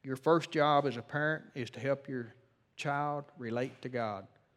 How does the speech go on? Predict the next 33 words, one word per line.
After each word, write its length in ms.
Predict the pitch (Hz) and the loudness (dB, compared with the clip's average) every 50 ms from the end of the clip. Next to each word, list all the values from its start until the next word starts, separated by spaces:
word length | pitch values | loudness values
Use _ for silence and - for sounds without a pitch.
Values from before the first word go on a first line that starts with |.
| _ _ _ _ _ - | _ _ _ _ _ -10
You 100 | 143 131 | -10 -8
should 200 | - - 123 - | -6 -8 -8 -6
show 380 | - - - 175 185 185 175 | -6 -2 2 2 4 4 4
them 220 | 151 135 123 120 120 | 2 0 -2 -4 -2
how 200 | 117 143 139 139 | 0 0 0 2
much 300 | 143 143 135 135 - - | 0 -2 -2 -4 -4 -6
you 240 | 147 160 214 247 247 | -4 -4 -2 -2 0
value 540 | 180 127 117 113 113 113 113 110 110 110 | 0 0 2 0 0 -2 -2 -4 -6 -6
the 100 | 107 107 | -8 -8
Word 260 | 110 113 117 127 127 123 | -6 -4 -4 -4 -4 -6
of 100 | 123 - | -6 -4
God. 380 | 143 139 147 147 123 107 101 - - - _ _ | -2 -2 -2 -2 -4 -6 -10 -14 -20 -20 _ _
They 120 | - 139 | -2 -2
should 200 | 143 - 156 131 | 0 0 -2 -6
hear 260 | 110 104 165 208 202 175 | -4 0 4 6 8 8
it 140 | 160 - | 8 6
often 600 | - 147 156 175 180 175 - - 127 113 107 110 - _ _ _ _ _ _ _ _ | 4 4 4 4 4 4 0 -6 -8 -8 -8 -10 -14 _ _ _ _ _ _ _ _
on 200 | - 135 135 135 | -4 -2 -2 0
your 160 | 131 131 131 | 0 0 2
lips. 440 | 131 135 135 120 - - - - - - _ _ _ _ | 2 2 2 2 0 -2 -6 -8 -8 -10 _ _ _ _
They 100 | - 131 | -4 -4
should 180 | 127 - - 120 | -4 -4 -6 -4
hear 180 | 113 156 156 147 | -2 0 0 0
you 260 | 139 139 143 151 147 | 0 0 0 -2 0
reading 440 | 139 143 156 170 170 147 131 123 120 | 0 2 2 2 2 0 -2 -2 -2
the 80 | 120 | -2
Word, 380 | 113 113 113 113 110 110 110 110 | -4 -2 -2 -2 -2 -4 -6 -6
saying 460 | - - 147 143 156 156 147 139 127 | -2 0 4 4 4 4 4 2 0
the 60 | 117 | -2
Word, 300 | 107 110 107 101 101 101 - _ _ _ - | -4 -4 -6 -6 -8 -10 -14 _ _ _ 0
teaching 440 | - 185 208 202 - - 127 120 113 | 0 0 0 0 -4 -6 -6 -4 -6
the 60 | 113 | -6
Word. 340 | 107 107 107 104 92 87 | -6 -6 -6 -6 -8 -10